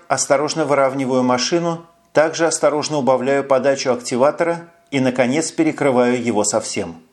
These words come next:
Впечатление такое, словно я с автострады съехал в песок. Скорость резко падает до двух целых пяти десятых Ж. Сбрасываю тягу ещё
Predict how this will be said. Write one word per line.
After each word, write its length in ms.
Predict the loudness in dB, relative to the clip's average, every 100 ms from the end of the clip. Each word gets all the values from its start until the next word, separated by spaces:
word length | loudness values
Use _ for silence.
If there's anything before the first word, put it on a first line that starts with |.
| _ _ _ _ _
Впечатление 920 | _ -4 -2 0 -2 2 2 4 0 2
такое, 600 | 0 0 0 0 0 -4 -16 _ _
словно 460 | -4 0 2 0 0
я 240 | 2 0
с 100 | 2
автострады 760 | -2 -2 -4 -2 0 0 0 -2
съехал 460 | -2 0 0 0 -6
в 100 | -4
песок. 560 | -4 -2 -4 -6 -20 _ _ _ _ _ _ -8
Скорость 480 | 0 4 4 2 -2
резко 300 | -2 0 0
падает 480 | 2 0 0 -4
до 140 | 0 -2
двух 280 | 0 -4 -2
целых 440 | 2 2 2 -4
пяти 260 | -8 -4 -4
десятых 500 | -2 0 0 0 -6
Ж. 300 | -6 -6 -8 _ _ _ _ _ _ -8
Сбрасываю 720 | 0 2 2 0 -2 -2 -2
тягу 340 | 2 2 0
ещё 580 | -4 -4 -4 0 2